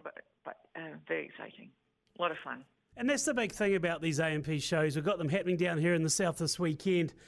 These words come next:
Speaker 2: As we look ahead to next March as well, though, and for the Wanaka community as well, though, Jane, it's just great that people get together and just take a bit of a break and just socialise, because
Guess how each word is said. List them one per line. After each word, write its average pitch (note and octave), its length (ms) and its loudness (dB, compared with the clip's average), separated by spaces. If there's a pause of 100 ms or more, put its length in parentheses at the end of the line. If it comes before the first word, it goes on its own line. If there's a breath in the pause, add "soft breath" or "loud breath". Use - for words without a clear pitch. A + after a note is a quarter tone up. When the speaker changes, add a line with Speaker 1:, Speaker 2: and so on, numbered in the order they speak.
(280 loud breath)
Speaker 2:
As G3+ 200 0
we G#3 80 4
look A3 180 2
ahead G3 320 0
to G#3 100 -4
next G3 300 0
March F#3 380 -2
as D#3+ 160 -4
well, F3+ 240 2
though, D#3 120 0 (220)
and F3 300 -2 (200)
for A3 120 -4
the G3 100 0
Wanaka G#3+ 580 -2
community F3+ 540 2
as C#3+ 140 -2
well, F3+ 240 0
though, D#3+ 200 0
Jane, D#3 360 0 (480 loud breath)
it's F3 160 0
just F3 240 -2
great G3 220 0
that F3 100 -8
people F#3 240 2
get F3 260 -2
together E3 560 0
and E3+ 100 -4
just E3+ 200 -4
take F3 200 -2
a F3 60 2
bit E3+ 140 0
of D#3 100 -2
a D#3 60 0
break E3+ 320 -2
and E3 100 -4
just D#3+ 240 -2
socialise, F3 580 2
because E3+ 400 -2